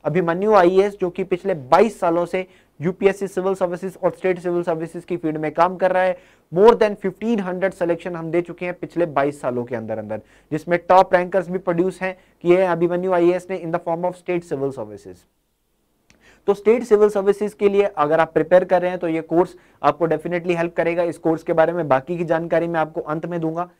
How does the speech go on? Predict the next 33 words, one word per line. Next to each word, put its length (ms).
आज 240
के 140
इस 260
वीडियो 320
के 120
अंदर 220
हम 200
mainly 300
जानेंगे 480
कि 200
एक 140
स्टेट 360
के 100
बारे 280
में, 100
एक 200
स्टेट 340
के 100
पीसीएस 460
के 100
बारे 260
में, 120
उसमें 320
क्या 200
एलिजिबिलिटी 520
क्राइटेरिया 500
रहता 280
है, 100
क्या 180
एग्जाम 500
पैटर्न 380
रहता 320
है, 140